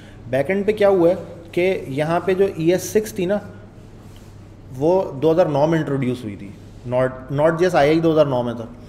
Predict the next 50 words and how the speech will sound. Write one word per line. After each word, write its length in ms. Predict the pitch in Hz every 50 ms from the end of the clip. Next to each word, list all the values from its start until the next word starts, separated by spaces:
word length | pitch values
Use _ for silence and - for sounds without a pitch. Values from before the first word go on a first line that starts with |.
| - - - - - - - - - - -
तो 60 | 175
उस 260 | 170 175 175 - -
वक्त 680 | 196 208 196 - - - - - - - - - - -
इन्होंने 320 | 165 160 175 180 185 190 185
जो 120 | 190 185
नाम 220 | 170 151 151 160 170
रखा 240 | 170 170 - 180
था 40 | 185
उसका 160 | 180 170 202 185
कॉमन 340 | - 151 131 135 143 151 156
जे 120 | 143 147
एस 120 | 143 139 135
रखा 260 | 110 - - - 101
था। 120 | 95 95 - - - - - - - -
तो 80 | - 165
कॉमन 380 | 170 170 160 151 160 180 196 196
जे 140 | 196 196
एस 120 | 196 190 196
में 100 | 202 190
क्या 120 | 185 196 190
होता 220 | 175 165 165 165
था 120 | 165 185 190 - - - - - - - -
कि 140 | - 175 175 180 180 180 180 - - - - - - - -
अपने 240 | 147 139 - 180 190
हिसाब 240 | 190 185 190 170 165
से 140 | 165 - 190
उनको 220 | 185 180 175 185 175
जो 140 | 156 160
समझ 280 | 165 170 160 165 170 165
आया 140 | 165 165 165
वो 120 | 156 156 156
उन्होंने 220 | 147 151 151 151
बना 240 | 135 123 110 104 107
दिया। 220 | 107 113 113 110 110 - - - -
सर्वर 360 | - - 147 139 143 156 165 165
पे 100 | 165 165
पहली 240 | 165 151 143 156
दफ़ा 200 | 156 160 156 160
चल 180 | 160 - 143 135
रही 140 | 135 143 143
थी 100 | 139 147 139
जावास्क्रिप्ट, 720 | 135 127 120 131 127 120 - - 120 113 110 - - -
उससे 200 | - - - 151
पहले 220 | 143 135 135 143 143
कभी 180 | 135 143 143
सर्वर 300 | 135 139 139 127 127 131
पे 100 | 131 135
चली 240 | 127 120 120 123 131
नहीं 120 | 139 135 123
थी। 140 | 120 117